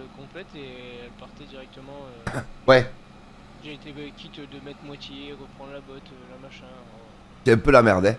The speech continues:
Speaker 2: c'est vrai, hein.
Speaker 1: euh, embêtant, ouais.
Speaker 2: Ouais. Alors, je sais pas si sur le F S vingt-cinq, bien sûr, euh, ils vont le modifier ou pas. Euh, normalement, non, hein, ça va être, euh, voilà. J'espère qu'aussi, euh, ils ressortiront, bien sûr, le Maïs Plus.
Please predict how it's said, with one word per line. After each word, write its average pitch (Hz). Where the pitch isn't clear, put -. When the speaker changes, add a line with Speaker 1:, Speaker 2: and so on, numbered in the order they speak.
Speaker 2:
c'est 104
vrai, 90
hein. 107
Speaker 1:
euh, -
embêtant, -
ouais. -
Speaker 2:
Ouais. -
Alors, 110
je -
sais 131
pas 147
si 139
sur 143
le 135
F 127
S 131
vingt-cinq, 135
bien 120
sûr, 131
euh, 104
ils 113
vont 120
le 120
modifier 117
ou 127
pas. 147
Euh, 98
normalement, 110
non, 123
hein, 117
ça 113
va 95
être, 101
euh, 98
voilà. 98
J'espère 135
qu'aussi, 185
euh, 127
ils 127
ressortiront, 143
bien 131
sûr, 131
le 117
Maïs 123
Plus. 165